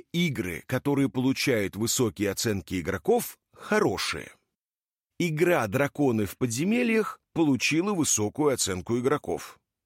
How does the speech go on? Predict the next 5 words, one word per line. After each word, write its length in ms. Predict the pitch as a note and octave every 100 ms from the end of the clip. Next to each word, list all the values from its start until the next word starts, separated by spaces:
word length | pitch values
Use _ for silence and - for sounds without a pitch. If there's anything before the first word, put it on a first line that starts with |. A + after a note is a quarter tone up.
| _ -
Следовательно, 1000 | - A2 F#2 D2+ E2 G#2+ - E3+ G#3 - _ _ _
«Драконы 720 | A2+ C#3+ D#3 - D#3+ A#2 F#2
в 100 | E2+
подземельях» — 800 | - G2 F2 G2+ D3 G#3 G#3+ - - _
хорошая 840 | _ - G3 E3+ F#2+ E2+ - A2+